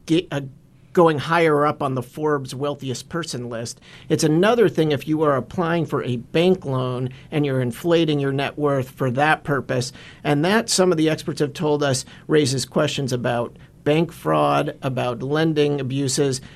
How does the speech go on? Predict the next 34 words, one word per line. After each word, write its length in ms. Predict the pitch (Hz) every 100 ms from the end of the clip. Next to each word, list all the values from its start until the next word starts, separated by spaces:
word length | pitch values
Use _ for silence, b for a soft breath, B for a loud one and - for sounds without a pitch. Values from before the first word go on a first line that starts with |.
| B
So, 220 | - - 160
uh, 200 | 143 -
so 480 | - 180 143 147 147 - - -
Michael 360 | 143 175 185 175
Cohen 320 | - 175 160
presented 400 | 131 139 151 143
evidence 580 | 147 143 147 135 123 - B B -
that 180 | 135 120
he 160 | 170 180
said 360 | - 147 131
showed 500 | - 139 135 135 131 -
Donald 280 | 135 139 139
Trump 260 | 131 143 131
was 140 | 123
inflating 540 | 120 - 156 139 131 127
his 160 | 117
net 180 | 135 123
worth 260 | 131 120 -
for 180 | 127
that 280 | 120 156 175
reason. 460 | 147 143 127 131 127
That 180 | 165 175
would 120 | 147
be 100 | 147
a 60 |
problem 500 | 120 151 139 131 127
if 160 | 123 120
I 120 | 131
was 180 | 127 113
a 40 |
lawyer 320 | 127 123 123 117
for 120 | 120
Donald 320 | 117 117 117
Trump. 300 | - 113